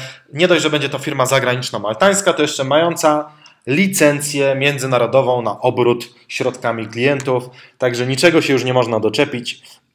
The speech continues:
i trzeba taką firmę obsługiwać, a bank przecież tak naprawdę się cieszy, bo ja jestem przekonany, że bank się, e, bank wcale nie był zadowolony z tego powodu, że został zastraszony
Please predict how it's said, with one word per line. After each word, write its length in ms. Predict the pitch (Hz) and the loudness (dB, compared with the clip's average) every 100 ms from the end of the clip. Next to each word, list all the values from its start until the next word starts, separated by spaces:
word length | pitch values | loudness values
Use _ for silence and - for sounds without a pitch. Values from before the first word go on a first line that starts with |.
| - | 0
i 320 | 143 135 139 | 2 2 0
trzeba 520 | - 127 113 110 120 | -2 0 2 2 2
taką 320 | 120 117 110 | -2 -4 -6
firmę 360 | 98 110 98 113 | -4 -4 -4 -2
obsługiwać, 600 | 151 - 190 233 247 - - | -2 -2 -6 0 0 0 0
a 140 | 226 | 2
bank 320 | 226 269 262 | 4 2 2
przecież 320 | - 220 196 | 0 0 2
tak 120 | - 165 | 4 6
naprawdę 460 | 147 151 135 135 | 6 8 8 6
się 160 | 123 127 | 4 2
cieszy, 340 | 135 120 117 | 2 2 0
bo 160 | 110 117 - - - | 0 -2 -6 -18 -6
ja 60 | 143 | -4
jestem 200 | 143 156 | 0 0
przekonany, 440 | - 151 147 147 | 2 4 6 6
że 160 | 131 131 | 4 4
bank 280 | 139 143 139 | 6 4 2
się, 260 | 143 135 131 - - _ - | 2 2 0 -16 -20 _ -18
e, 360 | 131 123 120 | -12 -6 -4
bank 220 | 117 147 151 | 2 2 2
wcale 280 | - 175 | 2 4
nie 100 | 160 | 4
był 140 | 143 135 | 4 4
zadowolony 720 | 135 120 127 113 113 135 123 | 4 4 4 6 6 6 4
z 80 | - | 0
tego 300 | 131 127 120 | 0 4 4
powodu, 460 | - 110 123 131 | 2 2 4 4
że 160 | 120 107 | 2 0
został 340 | 110 - 113 | 0 0 0
zastraszony 600 | 107 113 120 110 135 143 | 0 -4 -4 -2 0 0